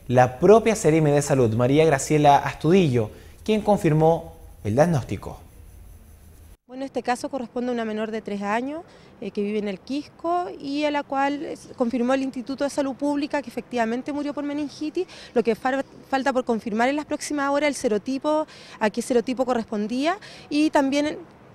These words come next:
Speaker 2: contarte que están todos los contactos, tanto que tenía ella a nivel familiar como también en su jardín infantil, están todos con tratamiento profiláctico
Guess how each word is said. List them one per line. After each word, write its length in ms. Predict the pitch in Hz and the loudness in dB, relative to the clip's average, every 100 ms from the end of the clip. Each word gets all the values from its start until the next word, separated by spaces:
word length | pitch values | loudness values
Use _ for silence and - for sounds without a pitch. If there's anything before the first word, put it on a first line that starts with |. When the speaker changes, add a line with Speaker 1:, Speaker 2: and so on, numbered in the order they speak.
| - - | -14 2
Speaker 2:
contarte 500 | 254 247 277 - 294 | 2 4 0 0 -6
que 80 | |
están 360 | 247 - 269 277 | -6 -2 0 0
todos 300 | - 285 311 | 0 0 0
los 80 | 330 | -2
contactos, 680 | 330 311 - 294 - 311 302 - - - | -4 -4 0 -2 -2 -8 -10 -14 -20 2
tanto 360 | 247 247 208 185 | 4 4 0 -4
que 380 | 180 175 - - - - | -4 -4 -8 -14 -20 -6
tenía 300 | 208 226 233 | 0 2 6
ella 380 | 233 214 196 - 226 208 | 6 4 2 -2 -6 -2
a 40 | |
nivel 220 | 196 233 | 0 0
familiar 440 | - 240 208 233 277 | 2 0 2 2 2
como 200 | 226 208 | -2 -2
también 340 | 190 190 233 | -2 -2 -2
en 80 | 294 | -2
su 100 | 285 | -4
jardín 300 | 311 294 302 | -4 -4 -4
infantil, 520 | 285 294 277 311 320 - - | -4 -6 -6 -4 -4 -6 -10
están 260 | 247 233 | -4 -2
todos 200 | 220 262 | 2 0
con 140 | - 294 | 0 -4
tratamiento 440 | 285 285 294 294 | -4 -4 -4 -6
profiláctico 720 | 277 262 277 294 311 330 320 | -10 -6 0 0 0 -4 -4